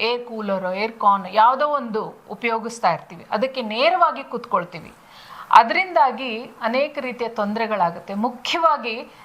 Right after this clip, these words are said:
ದೇಹದಲ್ಲಿ ಬೆವರಿರೋದು ತಕ್ಷಣ ಆರೋಗ್ಯ ಶುರುವಾಗುತ್ತೆ. ಆವಾಗ ಮೈಕೈ ನೋವು ಅಥವಾ ಒಂಥರ ಜುಗುರಿಕೆ, ಇಂತಹ ಕಾಯಿಲೆಗಳು, ಆ, ತೊಂದರೆಗಳು, ಕಾಯಿಲೆಗಳಲ್ಲ, ತೊಂದರೆಗಳು ಕಾಣಿಸ್ಕೊಳ್ಬೋದು. ಅದನ್ನು ಕೂಡ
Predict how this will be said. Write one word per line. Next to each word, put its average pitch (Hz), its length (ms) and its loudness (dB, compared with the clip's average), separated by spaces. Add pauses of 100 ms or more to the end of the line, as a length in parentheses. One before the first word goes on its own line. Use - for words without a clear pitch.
(160)
ದೇಹದಲ್ಲಿ 277 500 0
ಬೆವರಿರೋದು 262 680 -2
ತಕ್ಷಣ 269 520 -2
ಆರೋಗ್ಯ 277 540 4
ಶುರುವಾಗುತ್ತೆ. 214 800 -4 (300)
ಆವಾಗ 269 380 8 (480)
ಮೈಕೈ 269 420 0
ನೋವು 202 560 -6 (320)
ಅಥವಾ 220 640 2 (160)
ಒಂಥರ 226 340 -2 (220)
ಜುಗುರಿಕೆ, 226 680 -6 (140)
ಇಂತಹ 247 380 2
ಕಾಯಿಲೆಗಳು, 190 580 -4
ಆ, 185 200 6
ತೊಂದರೆಗಳು, 233 520 -2
ಕಾಯಿಲೆಗಳಲ್ಲ, 240 720 2 (200)
ತೊಂದರೆಗಳು 349 500 0
ಕಾಣಿಸ್ಕೊಳ್ಬೋದು. 190 1120 -2 (320)
ಅದನ್ನು 359 360 6
ಕೂಡ 320 220 0